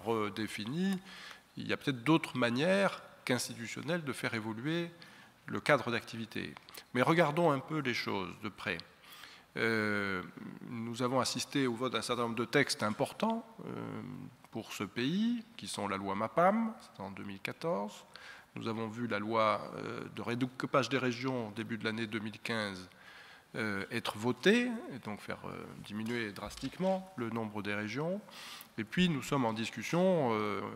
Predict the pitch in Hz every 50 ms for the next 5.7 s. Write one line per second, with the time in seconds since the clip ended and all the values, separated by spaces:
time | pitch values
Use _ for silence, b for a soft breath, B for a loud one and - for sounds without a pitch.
0 | 117 107 - - 110 98 104 107 117 147 170 180 180 175 160 131 117 110 107 104
1 | 107 - - - - - - 113 - - 67 69 60 - - - - 69 65 64
2 | - - - 107 110 110 107 107 117 120 113 131 147 135 - - - - - -
3 | - - - 107 98 - 95 98 104 101 95 95 - - 156 160 151 127 107 98
4 | 113 127 127 117 113 - - - 247 247 240 190 143 - - - - - - -
5 | - - - - - 69 69 71 69 67 67 67 69